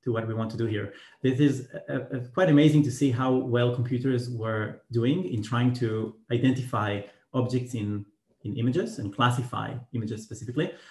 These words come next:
Um, s-, in around two thousand eleven, just ten years ago, it wa-, they were able to, to do their job well in about twenty-five error, twenty-five percent errors. And over the year, last couple of years, with the invention of machine learning techniques,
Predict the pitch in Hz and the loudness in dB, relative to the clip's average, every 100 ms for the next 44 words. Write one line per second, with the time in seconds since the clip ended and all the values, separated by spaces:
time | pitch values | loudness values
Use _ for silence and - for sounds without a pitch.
0 | - - 110 107 110 - 131 120 120 135 | -20 -10 -4 -4 -4 -4 -2 2 4 4
1 | 135 160 147 135 120 113 143 123 117 120 | 4 2 2 2 2 2 2 2 0 0
2 | 123 123 139 151 170 190 - - - 123 | 2 4 4 2 0 -2 -6 -14 -8 -2
3 | 123 - 120 117 117 - - 135 131 135 | -2 0 2 4 2 -2 -6 -2 0 0
4 | - 123 113 113 110 - _ _ _ 120 | 2 2 2 -4 -8 -14 _ _ _ -10
5 | 120 120 139 139 123 123 117 113 117 113 | -10 0 4 4 4 2 2 0 -2 0
6 | 110 110 113 107 104 110 - 123 120 113 | 0 -2 -2 -2 -2 -4 0 0 0 -2
7 | 110 110 107 107 - _ - 139 123 127 | -4 -4 -4 -6 -10 _ 2 2 2 -2
8 | - 120 110 107 - _ 113 101 98 - | -4 -4 -4 -6 -10 _ -4 -4 -4 -8
9 | - _ _ _ _ - 110 107 110 - | -16 _ _ _ _ -8 -4 -4 -4 0
10 | 143 143 135 117 123 127 - 127 127 - | 2 4 4 4 4 2 -2 0 0 0
11 | 143 127 120 110 120 170 - _ _ _ | -4 -2 -4 -2 -4 -4 -8 _ _ _
12 | _ _ 113 107 101 104 104 110 107 101 | _ _ -8 -6 -4 -4 -4 -4 -4 -4
13 | 113 120 107 104 117 107 110 117 - 151 | -4 -4 -6 -6 -4 -2 -2 -4 -2 -2
14 | - - | -4 -10